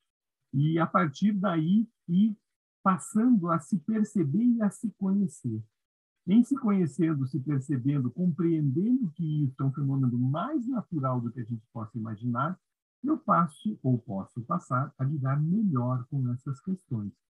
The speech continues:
Mas, parafraseando Jesus, né, quando ele nos diz lá em João que conhecereis a verdade e ela vos libertará. Conhecereis o fenômeno da me-, da mediunidade e ele também te libertará.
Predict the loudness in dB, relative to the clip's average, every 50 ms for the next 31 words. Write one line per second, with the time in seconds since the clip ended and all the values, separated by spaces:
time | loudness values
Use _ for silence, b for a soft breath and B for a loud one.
0 | _ _ _ _ _ _ 0 2 4 4 2 0 -4 _ _ _ _ _ _ _
1 | _ 0 2 2 0 2 4 4 4 4 4 6 6 6 8 6 6 6 4 4
2 | 4 4 2 2 2 2 2 2 2 0 0 0 -2 -2 -2 -4 _ _ _ _
3 | _ _ -2 2 2 4 4 4 4 4 4 2 2 0 0 0 0 0 0 -2
4 | 0 0 0 0 0 0 0 0 2 2 0 2 0 0 -2 -2 _ _ -2 0
5 | 2 2 2 0 -2 _ _ _ _ _ _ _ _ _ _ -4 -2 -2 -2 -2
6 | -4 -4 -2 0 0 0 0 0 -2 -2 -2 -2 0 2 2 2 2 2 0 -2
7 | -4 -6 -6 -4 -4 -2 0 0 0 0 -2 -4 -6 -6 -6 -4 -4 -4 -4 -6
8 | -6 -4 -4 -2 0 0 -2 -2 -4 _ _ _ _ _ _ 0 4 6 6 6
9 | 4 4 2 4 4 4 4 4 4 4 4 6 6 4 4 2 0 -4 -12 _
10 | _ -10 -6 -2 0 0 2 4 4 4 4 4 4 4 4 2 2 4 4 2
11 | 2 0 -4 -6 -4 -2 -2 -2 0 2 2 2 2 2 0 0 0 0 0 -2
12 | -4 -6 -10 -12 -12 _ _ _ _ _ _ -2 0 0 2 2 2 2 2 2
13 | 0 -4 -4 -2 4 6 8 8 8 8 8 8 8 6 4 4 2 0 0 0
14 | -2 -4 -6 -6 -8 -8 -8 -10 -16